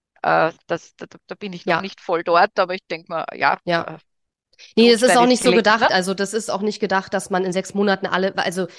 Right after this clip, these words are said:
Speaker 2: du sprichst über die
Speaker 1: Ja, ja.
Speaker 2: zehn Grundpfeiler eines profitablen Business,
Speaker 1: Ja.
Speaker 2: ne? Da will ich auch ein Freebie draus machen übrigens.
Speaker 1: Mhm.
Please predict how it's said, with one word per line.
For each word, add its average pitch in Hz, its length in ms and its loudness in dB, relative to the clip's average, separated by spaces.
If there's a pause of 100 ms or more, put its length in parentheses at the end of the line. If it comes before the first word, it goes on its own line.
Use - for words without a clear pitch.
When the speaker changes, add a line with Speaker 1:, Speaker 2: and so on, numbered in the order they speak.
(120)
Speaker 2:
du 202 100 -6
sprichst - 300 -2
über 214 100 2
die 202 80 -2
Speaker 1:
Ja, 196 60 -4
ja. 135 60 -8
Speaker 2:
zehn 220 180 4
Grundpfeiler 254 520 2
eines 208 240 -4
profitablen 214 600 -4
Business, 277 340 -2
Speaker 1:
Ja. 202 100 4
Speaker 2:
ne? 247 60 2
Da 208 140 -2
will 220 120 -4
ich 226 140 -8
auch 208 80 -6
ein 214 100 -6
Freebie 262 280 -6
draus 247 240 -2
machen 247 260 -2
übrigens. 240 460 -2
Speaker 1:
Mhm. - 340 -18